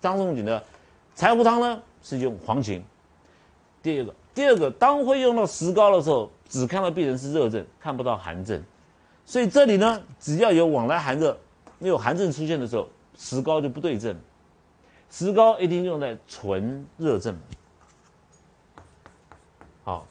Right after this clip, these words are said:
纯热，好，纯，纯热症，我们会用到石膏。好，石膏，这是这两个。后面我们介绍，好，黄芩、黄连那个泻心汤的时候，我们还会再跟诸位再讲这边，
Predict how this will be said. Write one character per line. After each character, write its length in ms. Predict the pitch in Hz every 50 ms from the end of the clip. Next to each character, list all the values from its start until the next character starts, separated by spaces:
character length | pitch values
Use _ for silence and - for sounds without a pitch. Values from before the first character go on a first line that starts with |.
| _ _ _
纯 360 | - - - 107 110 131 180
热， 200 | 208 220 175 - - - - _ _ _ _ _ _ _ _ _ _ _ _ - - _ _ _ _ _ - _ _ _ _ _ -
好， 180 | - 87 78 - - _ _ -
纯， 260 | - - 90 92 95
纯 200 | - - 101 113
热 180 | 117 117 101 90
症， 180 | 90 90 78 76 - _ _ _ _ _ _ _ _ _ _ _ _ _ _
我 60 | - 104
们 140 | 113 117
会 100 | 127 120
用 140 | 117 107 104
到 200 | 104 95 90 82 - _ -
石 260 | - - - 95 92
膏。 260 | 90 101 101 101 90 - _ _ _ _ _ _ _ _
好， 140 | 82 76 76
石 180 | - - 87 85
膏， 220 | 82 85 85 - - _ _ _ _ _ _ _ _ _ _ _
这 120 | - 120
是 120 | 101 107 104
这 120 | 101 117
两 140 | 98 90 92
个。 140 | 98 92 - - _ _ _ _ _
后 140 | - 226 233
面 120 | 226 226
我 60 | 226 220
们 120 | 220 180
介 160 | 220 226 208
绍， 280 | 180 202 180 - - - - _ _ _ _ _ _
好， 220 | - 135 135 127 117
黄 200 | 127 139 170 151
芩、 160 | 151 170 156
黄 220 | 139 135 143 147
连 240 | 147 135 131 135 131 127 - _
那 140 | - 131 131
个 100 | 127 123
泻 160 | 117 - 151
心 160 | 123 135 139 127
汤 160 | 143 139 139
的 80 | 127
时 60 | 113 120
候， 60 | 107
我 40 | 95
们 80 | 107 98
还 140 | 107 113
会 100 | 113 113
再 120 | 107 113 104
跟 180 | 104 107 107
诸 140 | 104 117 110
位 100 | 110 104
再 160 | 98 113 110
讲 240 | 98 - - 73 78
这 100 | 80 90
边， 200 | 85 90 87 85